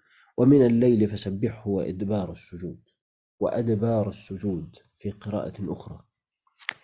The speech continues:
ثم تأتي بعد ذلك سورة الذاريات، وسورة الذاريات من، هي السورة الحادية والخمسون في ترتيب المصحف الشريف،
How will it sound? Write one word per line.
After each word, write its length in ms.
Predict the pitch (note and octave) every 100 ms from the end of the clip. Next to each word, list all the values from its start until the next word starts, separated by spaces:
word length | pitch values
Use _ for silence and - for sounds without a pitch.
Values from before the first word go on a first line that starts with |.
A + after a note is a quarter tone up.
| _ - _
ثم 180 | - E3+
تأتي 380 | D#3+ A3+ F3+ F3
بعد 180 | D#3 C#3+
ذلك 680 | D3 F#3 E3+ E3 D#3+ G3+ - _ _ - -
سورة 560 | F#3+ D#3+ D#3 E3+ E3+ - _
الذاريات، 800 | C3 C3+ D#3+ E3+ F#3 F3 B2+ _ _ _ _ _ _ _ -
وسورة 400 | F2+ C#3 C#3 C3+
الذاريات 680 | C#3+ B2 C#3+ C#3 C#3+ E3+ D#3+ E3 E3+ - _ _ -
من، 240 | C3 C#3 C#3+
هي 140 | C3 C#3
السورة 440 | - - D#3+ C3+ C3+
الحادية 540 | - A2+ A#2+ C#3 C3 C3+
والخمسون 680 | A2+ G#2+ A2+ A2 C#3 C3
في 180 | A2+ A2
ترتيب 460 | G#2+ G#2 - B2+ A2
المصحف 420 | G#2+ G#2 - B2+
الشريف، 540 | A2 A2 B2 E3+ E3+